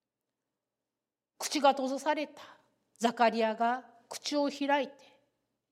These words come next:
えー、舌がほどけて、神を賛美し始めた。これが伝えられている。天の大軍もそうであります。女預言者アンナも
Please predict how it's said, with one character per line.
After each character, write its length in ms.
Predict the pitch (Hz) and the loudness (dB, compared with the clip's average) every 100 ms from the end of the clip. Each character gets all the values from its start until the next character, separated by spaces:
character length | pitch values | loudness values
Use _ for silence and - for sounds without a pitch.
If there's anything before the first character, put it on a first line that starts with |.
| _ _ _ _ _ _ _ _ - | _ _ _ _ _ _ _ _ -4
え 240 | 180 175 | -4 -2
ー、 20 | |
舌 320 | 165 - 277 | -4 2 4
が 140 | 240 208 | 4 0
ほ 140 | 240 | -2
ど 140 | 254 285 | -4 -4
け 140 | - | -10
て、 80 | - - _ _ _ _ _ _ | -16 -20 _ _ _ _ _ _
神 260 | - 302 285 | -2 0 2
を 120 | 269 | 0
賛 300 | 269 285 302 | 0 -6 -6
美 80 | 254 | -8
し 120 | - | -8
始 260 | 202 220 254 | -8 -6 -6
め 120 | 262 | -8
た。 180 | 254 - _ _ _ _ _ _ | -10 -16 _ _ _ _ _ _
こ 120 | - | -4
れ 100 | 302 | -2
が 140 | 294 - | -2 -4
伝 340 | - 262 247 | -2 0 0
え 40 | |
ら 120 | 240 226 | -2 -4
れ 100 | 233 | -6
て 200 | - 214 | -12 -12
い 100 | 175 | -12
る。 80 | _ _ _ _ _ _ _ _ _ _ _ _ _ _ _ _ - | _ _ _ _ _ _ _ _ _ _ _ _ _ _ _ _ 0
天 180 | 359 | 0
の 120 | 349 320 | 2 2
大 240 | 302 302 | 4 4
軍 280 | 285 294 302 | 2 -2 -2
も 300 | 330 359 359 - _ _ _ _ _ | -4 -4 -6 -18 _ _ _ _ _
そ 260 | - - 311 | -12 -4 -2
う 40 | |
で 80 | 208 | -2
あ 60 | 165 | -10
り 100 | - _ | -16 _
ま 60 | |
す。 120 | - _ _ _ _ _ _ _ _ _ _ _ _ _ | -20 _ _ _ _ _ _ _ _ _ _ _ _ _
女 320 | 294 330 359 | 0 2 2
預 160 | 339 339 | 2 0
言 220 | 320 349 | -2 -6
者 240 | 339 262 262 | -2 -2 -2
ア 120 | 359 | -8
ン 120 | 403 | -8
ナ 120 | 381 | -12
も 80 | 147 | -12